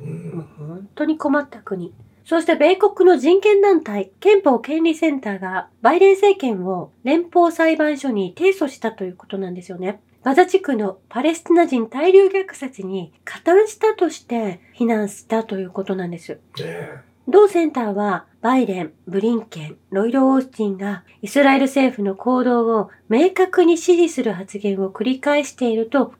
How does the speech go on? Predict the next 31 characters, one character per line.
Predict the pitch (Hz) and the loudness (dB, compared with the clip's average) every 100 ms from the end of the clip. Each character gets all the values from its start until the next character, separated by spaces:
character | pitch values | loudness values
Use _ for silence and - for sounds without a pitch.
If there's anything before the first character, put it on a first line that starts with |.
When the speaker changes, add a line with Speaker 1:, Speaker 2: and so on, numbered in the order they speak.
| - | -4
Speaker 2:
述 | 226 | -2
べ | 208 | -2
て | 208 180 | -4 -6
い | 185 | -4
る | 214 | -4
と | 196 | -6
い | |
う | 185 | -10
こ | 190 | -12
と | 185 | -10
な | 170 | -8
ん | 175 | -10
で | 180 | -14
す | 180 | -14
よ | |
ね。 | 190 233 | -10 -8
Speaker 1:
う | 175 | -8
ん。 | 180 165 156 _ | -10 -14 -16 _
Speaker 2:
そ | - 254 | -10 -6
し | |
て | 269 | -4
イ | 233 | -4
ス | - | 0
ラ | 370 381 | 4 4
エ | |
ル | 285 | 4
の | 226 - | 0 -4
国 | 226 - 349 | -8 -4 2
防 | 415 427 | 4 4
軍 | 415 330 254 220 | 2 0 0 -4
の | 226 208 - | -4 -6 -8